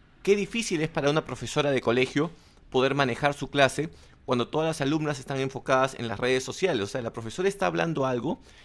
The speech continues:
y a las alumnas les vale tres hectáreas de clítoris, porque las alumnas están en otra. Entonces, ahí consigues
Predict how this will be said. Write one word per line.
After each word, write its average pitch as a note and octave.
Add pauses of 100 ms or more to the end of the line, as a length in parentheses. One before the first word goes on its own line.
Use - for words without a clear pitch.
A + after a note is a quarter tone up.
(180)
y B2
a -
las A2+
alumnas C#3+
les A#2+
vale C#3+
tres D#3
hectáreas C#3
de G#2
clítoris, F2+
porque -
las G2
alumnas D3
están C3
en A#2+
otra. D3+
Entonces, C#3 (440)
ahí F#3
consigues D3+